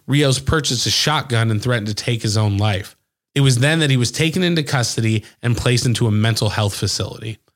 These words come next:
But while in that facility's care, Rios escaped again.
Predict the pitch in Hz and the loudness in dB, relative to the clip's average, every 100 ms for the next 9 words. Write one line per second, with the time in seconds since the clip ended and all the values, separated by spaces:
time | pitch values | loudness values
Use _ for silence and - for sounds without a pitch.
0 | _ - 135 117 120 131 131 120 147 147 | _ -2 0 2 2 4 2 0 2 2
1 | 123 113 110 131 117 101 - - 185 160 | 2 0 0 0 2 0 -2 -2 0 2
2 | 110 113 127 127 131 117 - - 123 113 | 2 0 0 0 2 0 -2 -4 -2 -2
3 | 104 101 123 107 | -4 0 0 0